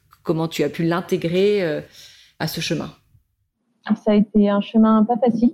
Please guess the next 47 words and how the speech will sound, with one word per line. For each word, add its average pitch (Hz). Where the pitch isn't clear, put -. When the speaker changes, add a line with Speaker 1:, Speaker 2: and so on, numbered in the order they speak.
Speaker 2:
<laughs> 240
C'est 196
vrai 196
que, 190
bon, 170
dès 196
le 208
début, 226
euh, 202
je 202
lui 208
ai 190
parlé 196
de 196
mes 190
difficultés 185
parce 190
que, -
enfin, 175
pour 185
moi, 190
c'était -
normal, 190
c'était 214
une 190
aventure 190
qu'on 185
vivait 175
à 175
deux, 208
hein, 220
euh, -
donc 190
il 190
y -
avait, 175
il 180
y 180
avait 180
aucun 208
doute 226
qu'il -
fallait 190
que 185
j'y 185
en 180
parle. 240